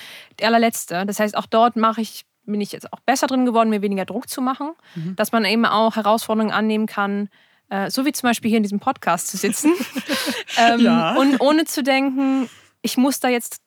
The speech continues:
Speaker 1: total was leisten, sondern ganz im Gegenteil, ich schau doch einfach mal, wie das funktioniert. Ähm, und wenn's nicht funktioniert, dann gibt's vielleicht kein zweites Mal. Und wenn's doch funktioniert oder nur so halb, aber es hat Spaß gemacht,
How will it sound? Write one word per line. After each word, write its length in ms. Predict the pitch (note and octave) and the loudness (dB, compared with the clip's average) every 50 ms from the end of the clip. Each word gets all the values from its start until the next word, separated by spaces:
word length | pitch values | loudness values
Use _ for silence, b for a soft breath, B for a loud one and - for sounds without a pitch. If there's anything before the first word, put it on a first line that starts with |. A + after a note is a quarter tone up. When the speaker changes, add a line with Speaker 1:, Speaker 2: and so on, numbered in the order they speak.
| _ _ _ _ - | _ _ _ _ -12
Speaker 1:
total 400 | - B3+ A#3 - - B3 C4 C4 A#3 | -8 -8 -6 -2 0 2 2 2 0
was 140 | A#3 - | -2 -2
leisten, 560 | - A#3 C4+ E4+ D#4 - - - - A3 C4 F#4 _ _ | -2 -4 -2 -2 -4 -6 -8 -8 -8 -8 -8 -8 _ _
sondern 300 | - - A3+ A3+ A#3 A#3 A3 | -10 -6 -2 -2 0 0 2
ganz 240 | A#3 A#3+ B3+ A#3 A#3+ | 2 2 0 0 -2
im 100 | A#3 G#3+ | -2 -2
Gegenteil, 640 | A#3 B3+ C4 C4+ B3+ - - B3 A#3+ B3 B3 B3+ A#3+ B B B B B B B - | -2 -2 -2 -2 -4 -4 -2 -2 0 0 0 -2 -4 B B B B B B B -6
ich 120 | A3 G#3 - | -6 -4 0
schau 160 | - A#3+ B3+ | 2 2 2
doch 100 | C4+ - | 2 0
einfach 240 | - A3+ A#3+ A#3 A#3 | -2 -2 -2 0 0
mal, 140 | A#3 A3+ | 0 0
wie 60 | A3+ A3 | 0 -2
das 140 | A3+ - - | -4 -4 -4
funktioniert. 760 | A#3 G#3+ - - - G#3+ A3 G#3+ F#3+ F3+ G#3 A#3 - - - _ _ _ - | -6 -6 -6 -4 -4 -2 -2 -2 -2 -2 -4 -6 -10 -14 -18 _ _ _ -8
Ähm, 300 | G#3+ G#3 G#3 G#3 G#3 G#3 | -6 -4 -4 -4 -4 -4
und 180 | A3+ A3+ A3 | -2 -2 -2
wenn's 220 | A#3+ A#3 A3+ - - | 0 -2 -2 -2 -2
nicht 160 | C4 B3+ - | -4 -4 -2
funktioniert, 640 | - A3+ G#3+ - - G#3+ G3 G3 F#3+ G3+ A3+ - - b b b b b b b | -4 -6 -6 -6 -6 -8 -6 -6 -4 -6 -6 -8 -12 b b b b b b b
dann 100 | - A3+ | -6 -6
gibt's 200 | G3+ A#3 - - | -6 -6 -6 -2
vielleicht 220 | - A#3 A3+ - - | 0 0 0 0 -2
kein 120 | A3+ A3 | -6 -4
zweites 360 | - - A3+ A3+ - F3 - - | -2 -2 -2 -2 -4 -6 -10 -10
Mal. 200 | E3+ E3 E3+ - - | -8 -8 -8 -8 -4
Und 140 | A#3 A3 A3 | -4 0 0
wenn's 280 | A#3 B3 B3 - - _ _ _ _ _ _ _ | 0 0 0 -2 -6 _ _ _ _ _ _ _
doch 160 | - D4+ D4+ - | -4 -4 -2 -2
funktioniert 580 | - A#3+ A3 - - A3+ G3+ F#3+ F#3+ F#3+ G3 - - | -2 -2 -2 -2 -4 -4 -4 -2 -4 -4 -6 -10 -14
oder 320 | - G#3+ G#3+ G#3+ G#3 G#3+ B B B B B B | -8 -2 0 0 0 0 B B B B B B
nur 120 | A3+ A3 G#3+ | -2 0 0
so 180 | G#3+ G#3 - C4+ | 0 0 2 4
halb, 220 | C#4+ D#4 C4+ - | 4 4 4 2
aber 100 | G#3 G#3+ | 0 -2
es 80 | G#3+ - | 0 -2
hat 100 | A3+ A3 | -4 -4
Spaß 320 | - - A#3 C4 C#4+ - - | -2 -2 0 0 -2 -2 -4
gemacht, 420 | - G3 F#3 F#3 G#3 - - - | -6 -4 -4 -4 -4 -6 -10 -16